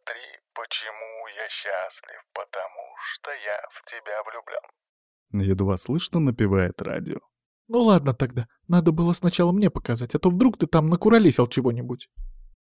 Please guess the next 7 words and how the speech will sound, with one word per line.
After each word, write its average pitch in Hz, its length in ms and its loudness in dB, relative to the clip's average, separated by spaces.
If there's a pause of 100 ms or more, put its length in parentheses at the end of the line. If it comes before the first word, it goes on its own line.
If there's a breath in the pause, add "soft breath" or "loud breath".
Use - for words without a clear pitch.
(800)
«Лен, 101 360 6
ты 131 120 6
«Приключения 185 720 6
Васи 131 340 6
Куролесова» 107 600 4
читала?» 151 520 0 (1800)
«Дитя, 160 520 -4